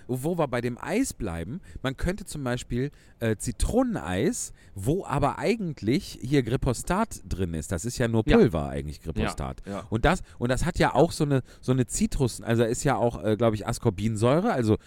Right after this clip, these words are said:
Speaker 1: Zitronensäure drin. Und das könnte dann direkt das Eis in Zitroneneis umwandeln. Also
Speaker 2: Ascorbinsäure
Speaker 1: ihr
Speaker 2: ist aber
Speaker 1: seht,
Speaker 2: Vitamin
Speaker 1: da
Speaker 2: C.
Speaker 1: ist ein, ja, das widerspricht sich ja nicht.
Speaker 2: Und
Speaker 1: Zitronensäure ist ja Vitamin C.
Speaker 2: Und Aspirin ist Acetylsalicylsäure.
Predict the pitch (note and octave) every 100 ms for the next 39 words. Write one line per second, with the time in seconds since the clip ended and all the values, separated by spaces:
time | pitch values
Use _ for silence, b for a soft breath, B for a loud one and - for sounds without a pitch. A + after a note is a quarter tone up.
0 | B - A2 - G2 G#2+ A2+ A#2+ C3+ D3+
1 | C#3 F#3 B B - B2 B2+ - D#3 E3+
2 | C3+ B2+ A#2+ G#2+ A2+ A2+ F#3 - - E3+
3 | - A2+ C#3 A3 - - E3 E3 D#3+ -
4 | B3 C#4+ E3 F#2 - E2+ E2 - - G2+
5 | F2+ E2+ D#2+ E2+ G#2 - A#2 C3 C3+ D3
6 | D3+ D3+ D3 B2+ D3 D#3 D3 C3+ D3 C3
7 | C3 A#2+ B2+ A2+ b b b - - -
8 | - - _ - - - - - - -
9 | - C3 A2+ - G#2+ G#2 - D#3+ - G#3
10 | - B2 G2+ G#2 - G2+ - G2+ F#2+ F#2+
11 | F#2+ A2+ - E3 G2 G#2 F2+ E2+ - F#2
12 | F2 D#2+ A2+ A2 C3+ D3+ D3 - C3+ C#3
13 | C3+ - C3 A#2+ A#2 A#2+ - B2 A2+ G2
14 | F#2 F2 F2 E2+